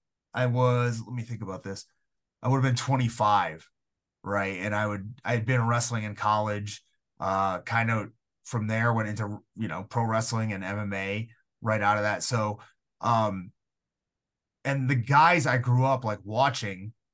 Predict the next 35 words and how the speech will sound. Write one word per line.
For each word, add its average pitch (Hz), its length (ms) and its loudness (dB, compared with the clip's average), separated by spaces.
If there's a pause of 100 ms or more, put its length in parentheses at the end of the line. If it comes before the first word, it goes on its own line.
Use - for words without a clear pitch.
(460)
the 110 80 -2
generation 117 800 2
of 101 120 -4
fighters 110 560 0
and 95 80 -8
wrestlers 107 380 -2
that 104 80 -2
I 101 80 0
grew 107 180 -2
up 98 120 -4
watching 104 380 0 (420)
were, 143 280 6
like, 123 340 4
the 120 100 0
party 139 380 2
generation, 87 680 -10 (500)
right? 104 160 0
So 117 400 -2
believe 156 260 6
me, 123 100 4
I 113 180 6
was 131 300 2 (280)
doing, 120 480 2 (260)
like, 110 220 -8 (100)
a 123 120 0
fair 131 480 2
share 120 420 2
of 98 180 -6
wild 110 720 2
stuff - 480 -4 (320)
on 127 180 2
my 117 220 2
own, 107 480 -2 (460)
you 110 100 -2
know, 98 400 0